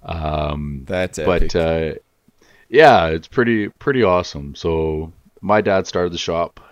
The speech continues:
Speaker 1: and, uh, it's definitely evolved over the years into what it is now.
Speaker 2: So when he
Speaker 1: Uh, I
Speaker 2: started, was it, was it a, a, a meat cutting service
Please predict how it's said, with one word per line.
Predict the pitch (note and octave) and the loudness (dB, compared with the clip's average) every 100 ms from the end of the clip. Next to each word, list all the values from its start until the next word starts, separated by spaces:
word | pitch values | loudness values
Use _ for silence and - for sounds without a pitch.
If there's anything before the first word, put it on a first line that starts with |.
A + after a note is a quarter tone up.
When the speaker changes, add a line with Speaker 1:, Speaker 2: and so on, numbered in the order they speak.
| _ | _
Speaker 1:
and, | E2 D#2+ D#2 D2+ | -12 -8 -8 -6
uh, | D2+ D#2 | -6 -6
it's | F#2+ A#2+ - | -4 -6 -6
definitely | G#2+ - E2+ | -8 -6 -6
evolved | D2 D#2 E2+ F2 D#2+ - - | -6 -4 -2 -2 -4 -14 -8
over | F2+ E2+ | -6 -4
the | D#2+ | -6
years | D#2+ E2+ F#2+ F#2+ F2+ - | -4 -2 -2 -2 -8 -10
into | E2 D#2 E2 | -10 -12 -10
what | D#2+ | -8
it | D#2 | -6
is | D#2+ D#2 | -8 -8
now. | D#2+ F2 F#2 - - - - - _ - | -6 -4 -6 -10 -20 -20 -20 -20 _ -8
Speaker 2:
So | - D#3+ | 2 4
when | F#3+ | 4
he | G3+ | 2
Speaker 1:
Uh, | |
I | F3 | 2
Speaker 2:
started, | - C#3+ D#3 D3+ A#2+ | 6 8 8 8 2
was | A2+ C3+ C#3+ | 4 6 6
it, | D3+ - _ | 2 -2 _
was | A#2+ C#3 | -4 -2
it | D3+ | 2
a, | C3+ B2 - _ - | 2 2 -2 _ -4
a, | A#2 - _ _ _ _ _ _ | -4 -6 _ _ _ _ _ _
a | G#2+ | -2
meat | A#2 B2+ | 0 -2
cutting | - A#2 A2+ | -2 -2 -2
service | A2+ A2 A2 | 0 0 0